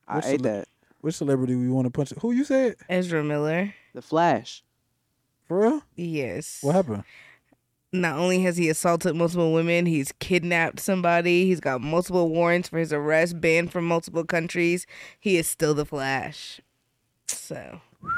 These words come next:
Speaker 3: got a movie coming out and everything.
Speaker 2: But
Speaker 1: He
Speaker 2: y'all
Speaker 1: did
Speaker 2: see how
Speaker 1: that.
Speaker 2: they did, uh, what's bro name?
Speaker 3: Jonathan Majors or whatever.
Speaker 2: Yeah.
Speaker 3: Yeah.
Speaker 2: Yeah.
Speaker 3: Except he came out with more allegations, so I don't know about all of that. I'm not
Speaker 2: Wow.
Speaker 3: gonna touch that one
Speaker 2: I need to
Speaker 3: until
Speaker 2: update.
Speaker 3: I know the truth.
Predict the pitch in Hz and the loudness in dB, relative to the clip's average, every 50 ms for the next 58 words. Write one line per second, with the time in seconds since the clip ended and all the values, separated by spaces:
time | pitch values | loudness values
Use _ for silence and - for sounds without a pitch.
0 | 1077 1077 1077 1047 _ _ _ _ _ _ _ _ _ _ _ _ 156 156 151 147 | -6 -8 -12 _ _ _ _ _ _ _ _ _ _ _ _ _ -4 -2 0 0
1 | 156 160 156 156 156 - 170 160 156 156 151 151 147 139 151 151 147 156 147 160 | 0 2 2 0 0 -2 -2 -2 -2 -2 -2 -2 -2 -2 -4 -4 -4 -4 -6 -6
2 | 151 139 139 139 143 156 156 - 113 113 104 - 117 113 113 113 113 120 117 123 | -6 -4 -4 -6 -8 -8 -10 -8 -8 -8 -8 -6 -4 -2 -2 0 0 -2 0 0
3 | 120 - 127 123 123 120 117 120 120 120 117 110 107 110 113 113 113 110 107 101 | 2 2 2 2 2 0 2 2 2 2 2 0 -2 -2 0 2 2 2 0 0
4 | 101 98 101 98 117 135 135 127 131 139 139 143 147 147 151 151 156 185 180 180 | -2 -6 -8 -6 -6 -6 -4 -2 0 0 0 2 0 0 0 0 -2 -4 -6 -4
5 | 180 175 165 160 165 170 165 - 165 156 156 156 156 156 160 160 160 160 160 160 | -2 0 0 0 0 -2 0 0 0 0 0 0 0 0 0 0 0 0 0 0
6 | 160 151 160 170 170 175 180 180 180 175 180 175 175 175 175 180 185 185 185 117 | 0 -2 -2 -2 -2 -2 -2 -4 -2 -2 0 0 0 0 2 2 0 0 2 2
7 | 117 110 104 123 143 143 143 143 139 131 123 135 156 - _ _ _ _ - 120 | 2 2 2 0 -2 -2 -2 0 0 -2 -2 -4 -6 -8 _ _ _ _ -4 2
8 | - 214 214 214 - 240 226 220 190 226 226 214 208 202 302 254 240 226 202 180 | 4 4 4 4 2 2 2 2 2 2 2 2 2 2 2 2 4 4 2 2
9 | 170 165 160 160 156 151 139 139 143 135 143 147 151 151 156 - 165 151 151 147 | 2 2 2 0 0 0 0 0 0 -2 -2 -2 -2 -4 -4 -4 -4 -6 -6 -4
10 | - 160 156 165 170 165 165 160 151 147 139 143 143 147 143 139 139 139 135 127 | -2 0 2 2 2 0 0 0 0 0 0 0 0 0 0 0 0 -2 -2 -2
11 | 131 139 135 127 107 - - 101 139 151 156 151 151 147 151 139 147 151 165 160 | -2 0 0 0 -2 -2 -4 -4 -4 0 0 0 -2 -2 -4 -6 -4 -2 -4 -4
12 | - - 151 135 127 117 117 120 123 156 - - 113 110 110 104 107 98 98 107 | -2 -4 -6 -4 -4 -6 -8 -10 -10 -12 -12 -10 -10 -8 -8 -8 -10 -10 -8 -8
13 | - - - 151 156 156 156 160 160 156 151 147 147 - - 185 165 - - - | -8 -6 -4 -2 0 0 0 2 2 0 0 -2 -2 -2 -2 -2 -2 -2 -10 -20